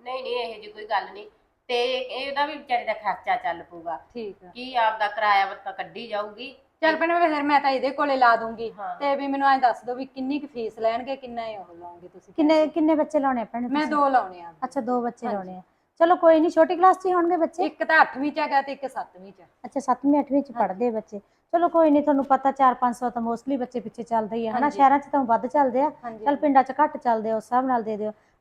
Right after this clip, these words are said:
Speaker 3: ਗੱਲ ਕਰਨਾ ਹਜੇ ਥੋੜ੍ਹਾ ਜਿਹਾ ਤੁਹਾਨੂੰ ਰੁਕਣਾ ਪਊਗਾ।
Speaker 2: ਰੁਕਦੇ ਨਹੀਂ ਭੈਣੇ, ਮੇਰੇ ਨਾ ਬੱਚਿਆਂ ਦੇ ਪੇਪਰ ਆ ਗਏ।
Speaker 3: ਬਾਹਲਾ ਨਹੀਂ, ਦੇਖੋ ਅੱਜ ਸਤਾਈ ਅਠਾਈ ਤਰੀਕ ਹੋਈ ਪਈ ਆ।
Speaker 2: ਹਾਂਜੀ।
Speaker 3: ਇੱਕ ਤਰੀਕ ਤੋਂ ਲਾ ਦਿਓ, ਕਿਉਂਕਿ ਮੈਂ ਨਾ ਹਜੇ ਨਵੀਂ ਆਈ ਆ ਉਸ ਘਰੇ ਹੈਪੀ
Speaker 2: ਅੱਛਾ।
Speaker 3: ਕੇ,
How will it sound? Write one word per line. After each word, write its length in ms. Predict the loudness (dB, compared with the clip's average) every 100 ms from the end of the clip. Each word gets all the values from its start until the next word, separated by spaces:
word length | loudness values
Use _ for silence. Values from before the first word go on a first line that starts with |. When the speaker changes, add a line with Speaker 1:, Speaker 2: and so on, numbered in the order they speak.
| 4
Speaker 3:
ਗੱਲ 160 | 6 6
ਕਰਨਾ 320 | 4 4 2
ਹਜੇ 140 | 0
ਥੋੜ੍ਹਾ 240 | 2 2 4
ਜਿਹਾ 80 |
ਤੁਹਾਨੂੰ 240 | 2 2 0
ਰੁਕਣਾ 300 | -2 -4 -8
ਪਊਗਾ। 360 | -10 -14 -18 _ _ _ -10
Speaker 2:
ਰੁਕਦੇ 560 | -8 -8 -8 -8 -8 -12
ਨਹੀਂ 180 | -12 -6
ਭੈਣੇ, 220 | -4 0
ਮੇਰੇ 360 | 0 0 -2
ਨਾ 140 | -2 -2
ਬੱਚਿਆਂ 280 | -4 -4 -4
ਦੇ 80 |
ਪੇਪਰ 420 | -4 -6 0 2 2
ਆ 60 |
ਗਏ। 200 | -4 -14 _ _ 2
Speaker 3:
ਬਾਹਲਾ 300 | 6 6 6
ਨਹੀਂ, 240 | 4 2
ਦੇਖੋ 300 | 2 2 0
ਅੱਜ 140 | 0 -2
ਸਤਾਈ 300 | 2 2 4
ਅਠਾਈ 180 | 0
ਤਰੀਕ 260 | 0 0 0
ਹੋਈ 200 | 2 2
ਪਈ 220 | 2 2
ਆ। 120 | 2 0
Speaker 2:
ਹਾਂਜੀ। 240 | -8 0 2
Speaker 3:
ਇੱਕ 200 | 2 0
ਤਰੀਕ 280 | -2 -2
ਤੋਂ 120 | 0 2
ਲਾ 160 | 2
ਦਿਓ, 140 | 2 0
ਕਿਉਂਕਿ 260 | -2 0
ਮੈਂ 220 | 0 2
ਨਾ 80 | 2 0
ਹਜੇ 120 | 0
ਨਵੀਂ 340 | 0 -2 -2 -6
ਆਈ 200 | -8 -10
ਆ 60 |
ਉਸ 120 | -10
ਘਰੇ 260 | -4 -2 0
ਹੈਪੀ 260 | -2 -4 -4
Speaker 2:
ਅੱਛਾ। 140 |
Speaker 3:
ਕੇ, 80 | 0